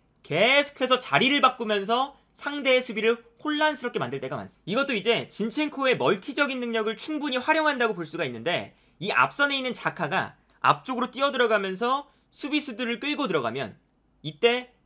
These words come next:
진첸코가 한 칸 올라와서 하프 스페이스에서 공격형 미드필더의 역할을 하기도 하고요. 어쩔 때는 측면에 있었던 마르티넬리가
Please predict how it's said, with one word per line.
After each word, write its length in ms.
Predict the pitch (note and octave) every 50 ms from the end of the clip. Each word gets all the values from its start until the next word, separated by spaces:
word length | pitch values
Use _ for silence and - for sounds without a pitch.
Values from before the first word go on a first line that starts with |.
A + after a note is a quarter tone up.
| _
진첸코가 560 | _ - F3+ G3 F#3+ - B3+ A3+ A#3+ G#3+ G#3 A3
한 220 | - D4+ D4 D4
칸 200 | - - C#4 A3+
올라와서 680 | E3 D3 D3+ D3+ C#3+ C3+ B2 A#2+ - G#3+ B3+ C#4+ C#4+ _ _ _ _ _ _ _
하프 300 | - C#4+ D4 D4 D4+ C#4+
스페이스에서 680 | - - - B3 A3 G#3+ - G#3 F#3+ F3+ G3 G3 G3 -
공격형 520 | - D#3 E3+ G3 C#4 D4 C#4+ D4+ C#4 A#3+
미드필더의 440 | G#3 G3 G#3+ - G#3+ G3 F#3+ F#3 E3
역할을 460 | C#3+ C#3 - D#3 D3 D3+ D3+ D3 - _ _ _ _
하기도 300 | - C#4+ A#3+ B3+ A3 G3+
하고요. 340 | F3 C#3+ G#2+ A#2 A#2 G2+ - _ _ _ _ _ _ _ _ _ _ _ _ _ _ _ _ _ _
어쩔 320 | - D3+ - - C#4+ B3
때는 400 | - F3+ F3 G#3 F3+ A2 F#2 - _ _ _ _ _ _ _ _
측면에 380 | - - D#4 D4+ D#4 D4+ C#4+
있었던 260 | C#4 - B3+ - B3 E3
마르티넬리가 760 | A#2+ - - - - G3+ F3 D#3+ D3 C#3 D#3+ F#3+ A#3+ C4+ -